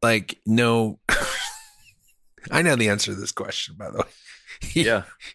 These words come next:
Speaker 1: you have
Speaker 2: The
Speaker 1: to
Speaker 2: answer is yes.
Speaker 1: trade places with him, and that's it. Like, y-, there's no going back. So the answer, of course, is no.
Speaker 2: No, the answer is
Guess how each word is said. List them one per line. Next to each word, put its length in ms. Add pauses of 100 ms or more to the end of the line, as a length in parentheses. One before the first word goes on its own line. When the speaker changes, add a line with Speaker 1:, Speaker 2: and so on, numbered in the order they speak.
(100)
Speaker 1:
you 160
have 280
Speaker 2:
The 60
Speaker 1:
to 80
Speaker 2:
answer 160
is 160
yes. 120
Speaker 1:
trade 280
places 420
with 180
him, 280
and 260
that's 260
it. 320
Like, 320
y-, 280
there's 180
no 140
going 260
back. 300 (100)
So 300
the 160
answer, 400 (160)
of 80
course, 280
is 140
no. 280 (840)
Speaker 2:
No, 220
the 140
answer 240
is 180